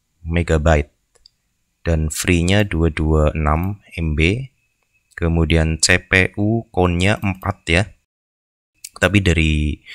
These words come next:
beberapa referensi yang sudah saya baca ya sebelumnya, untuk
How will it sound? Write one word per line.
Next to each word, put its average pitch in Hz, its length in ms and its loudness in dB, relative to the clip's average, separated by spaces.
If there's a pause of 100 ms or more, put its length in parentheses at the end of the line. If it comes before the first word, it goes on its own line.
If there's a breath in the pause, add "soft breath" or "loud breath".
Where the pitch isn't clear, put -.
(300 loud breath)
beberapa 85 880 4
referensi 85 720 0
yang 85 240 -2
sudah 78 320 2
saya 76 580 2
baca 78 460 2
ya 90 160 0
sebelumnya, 80 640 0 (560 loud breath)
untuk 95 380 0